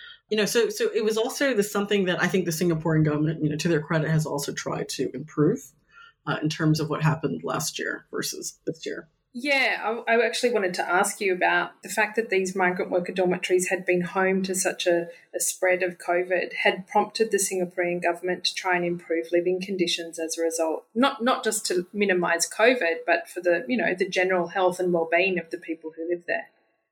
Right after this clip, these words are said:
Speaker 1: That did. I think that did happen last, uh, actually starting this year. I believe there were improvements that were being made through several ministries,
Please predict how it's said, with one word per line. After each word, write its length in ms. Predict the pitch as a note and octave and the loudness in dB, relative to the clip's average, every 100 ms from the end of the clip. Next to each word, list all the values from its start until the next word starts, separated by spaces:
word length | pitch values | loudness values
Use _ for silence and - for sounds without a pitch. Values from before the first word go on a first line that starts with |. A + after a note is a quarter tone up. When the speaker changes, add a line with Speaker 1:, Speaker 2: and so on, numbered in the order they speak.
| _ | _
Speaker 1:
That 240 | F3+ G3+ G3 | 0 0 2
did. 260 | G3 F#3 | 2 2
I 80 | C#3+ | 0
think 200 | D#3 F3+ | -4 -2
that 120 | G3 | -2
did 200 | - F3+ | 0 0
happen 520 | D#3+ D#3+ D#3+ D3+ D3 D3 | 2 2 2 2 0 0
last, 400 | C#3+ D#3 - - | -4 -4 -6 0
uh, 140 | D3+ C#3 - | 0 0 0
actually 300 | D#3+ D#3 D3+ | 0 0 -4
starting 400 | - D3+ D3 C#3 | 2 2 2 2
this 260 | C#3 - | 0 0
year. 300 | D#3 D3+ A#3 | 0 2 0
I 100 | D#3 | 0
believe 400 | D3+ D3 D#3 D#3 | 0 2 0 0
there 220 | D3+ C#3+ C#3+ | 0 0 0
were 160 | C#3+ | 0
improvements 840 | C#3+ D#3 D#3+ D#3 D3 C#3 D#3 - - - | -2 2 4 4 2 -2 -6 -10 -8 0
that 160 | C3 | 2
were 260 | C3 C3 C#3 - | 2 0 -2 0
being 300 | D3+ D3+ D3 | 2 2 2
made 540 | D3+ D3+ D3 D3 D#3+ - - - _ | 2 2 2 0 -4 -16 -20 -20 _
through 1080 | - - - G3 G#3 G3+ G3 G3 F#3+ F#3+ - - | -10 -10 -4 0 2 2 2 2 2 2 -2 -10
several 480 | - - F3 F3 | -6 0 2 2
ministries, 960 | D#3 D#3 F3+ - - A3 B3 C4+ - | 2 2 0 -4 -2 0 0 -2 -6